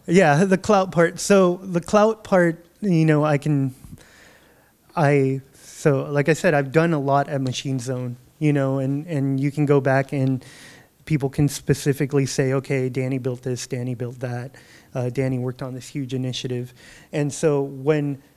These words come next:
I have that and I can go into a room, there's many engineers that don't know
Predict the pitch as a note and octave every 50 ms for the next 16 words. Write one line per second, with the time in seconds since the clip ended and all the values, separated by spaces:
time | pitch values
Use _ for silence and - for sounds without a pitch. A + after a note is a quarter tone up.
0 | _ _ _ _ _ _ _ _ _ - D#3+ D#3 E3+ D#3+ - - D3 C#3+ D3+ D#3+
1 | E3+ E3 E3 E3 E3 D#3+ C#3+ C#3 C#3 - - D3+ C3+ D3 C#3 C#3 C#3 C#3+ - D#3
2 | C#3+ C3 B2 C3+ C#3 D3 D3+ D3+ C#3+ C3+ C3+ C#3 C3+ - - C#3 C3+ C#3 C#3+ D3
3 | C#3+ C#3+ C#3 C#3 - - C#3 C#3 C#3+ C#3+ C#3+ - C#3 A#2+ A#2 A2+ C3+ C3 C#3 D#3
4 | E3+ D#3+ C#3+ C#3 C#3 C#3 C#3+ D3+ D3